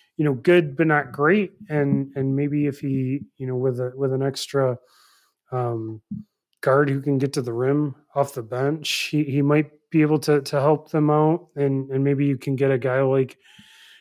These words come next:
Aaron Holiday back for him, who's, who's struggling a lot in Indiana, um, but has, I think, the potential to, to kinda be a,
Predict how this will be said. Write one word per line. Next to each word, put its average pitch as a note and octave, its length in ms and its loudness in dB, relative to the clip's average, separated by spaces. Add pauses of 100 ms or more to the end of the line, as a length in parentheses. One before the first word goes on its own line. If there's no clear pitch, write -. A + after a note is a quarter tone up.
Aaron D3+ 180 6
Holiday D3 440 6
back C#3 360 0
for D#3 360 2
him, C3+ 120 2
who's, C3 480 -2 (100)
who's D3 180 0
struggling C#3+ 640 2
a B2+ 80 -4
lot A#2+ 360 -2
in C3 140 -2
Indiana, B2+ 680 -2 (240)
um, A2 440 -6 (440)
but E3 100 2
has, D3+ 360 2
I C#3+ 120 4
think, C#3 300 -2
the C#3 80 -4
potential C3+ 540 -2
to, B2+ 300 0 (500)
to C#3 80 -4
kinda C#3 200 0
be C3+ 280 0
a, A#2+ 280 0